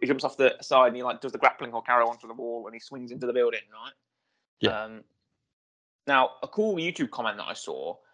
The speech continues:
Speaker 1: explained that Kate Bishop is kind of, her, her adoration of Hawkeye is very unfounded.
Speaker 2: Yeah.
Speaker 1: Because she saw him as, like, a superhero saving the day,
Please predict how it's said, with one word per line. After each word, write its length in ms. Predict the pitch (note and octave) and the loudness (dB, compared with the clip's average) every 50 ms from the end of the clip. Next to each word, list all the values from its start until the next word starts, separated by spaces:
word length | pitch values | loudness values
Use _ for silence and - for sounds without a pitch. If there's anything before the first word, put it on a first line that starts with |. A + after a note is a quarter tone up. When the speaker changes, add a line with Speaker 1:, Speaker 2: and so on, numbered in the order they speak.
| _ | _
Speaker 1:
explained 440 | - G2+ - - - D3 C#3+ C#3 C3+ | -6 -6 -2 0 0 2 2 2 2
that 180 | C3+ B2+ A#2+ A#2 _ _ _ _ _ _ _ _ _ _ - - - - _ _ _ _ _ - | 2 2 2 0 _ _ _ _ _ _ _ _ _ _ -10 -10 -10 -12 _ _ _ _ _ 2
Kate 240 | - G3 G#3 D#3+ - | 6 6 6 6 4
Bishop 300 | F#3+ F#3+ - D#3 C3 - | 0 -2 -2 -4 -4 -4
is 100 | C3+ - | -6 -8
kind 220 | - D3 C#3 C3+ | -6 -4 -2 -2
of, 180 | C3 A#2+ - - _ _ _ _ _ _ _ _ _ _ _ _ _ _ _ - | -2 -2 -4 -8 _ _ _ _ _ _ _ _ _ _ _ _ _ _ _ 6
her, 240 | D3+ D3 C#3 C3+ - | 6 8 8 6 4
her 140 | D3+ D3+ C#3 - | 2 -2 0 0
adoration 480 | D3+ E3 D#3+ E3 E3+ E3 D#3+ - - C3+ | 0 0 0 -2 -4 -4 -4 -6 -8 -10
of 80 | B2 | -10
Hawkeye 420 | - - D3+ C#3+ - - A2+ A2 G2+ | -6 -6 -6 -6 -6 -6 -6 -4 -4
is 120 | F#2 A#2 | -6 -2
very 280 | A2 B2+ C#3+ D3 C#3 C3 | 2 4 6 6 6 4
unfounded. 640 | B2+ B2 B2 A#2+ - B2 A#2+ A#2 A#2 A#2 - - - - _ _ _ _ _ _ _ _ _ _ _ _ _ _ _ _ _ _ | 2 0 -4 -8 -8 -8 -8 -8 -10 -12 -16 -18 -18 -20 _ _ _ _ _ _ _ _ _ _ _ _ _ _ _ _ _ _
Speaker 2:
Yeah. 80 | - G2 | -6 -6
Speaker 1:
Because 320 | - - - - D3 - | -6 -6 -4 -2 -2 -2
she 200 | - - G#3+ A3 | 0 2 2 2
saw 220 | G3+ - - D3 C3 | 2 4 4 6 6
him 220 | A#2+ A#2+ A#2 A#2 | 6 4 2 -2
as, 120 | G2 A2 - | -8 -8 -8
like, 200 | A2+ - - - | -8 -6 -4 -4
a 100 | A#2 A#2 | -6 -6
superhero 800 | - - - E3+ D3+ - B2 B2+ C3 B2+ C3 B2 B2 A#2+ A#2+ A#2 | -6 -6 -4 -4 -4 -4 -4 -4 -2 -2 -2 -2 -2 -2 -2 -4
saving 380 | - - C3 B2 B2+ A#2 A#2 A#2 | -4 -2 0 0 0 -2 -4 -8
the 80 | A2+ | -10
day, 380 | G#2+ - C3+ B2+ A2+ G#2+ - | 0 6 8 8 8 8 6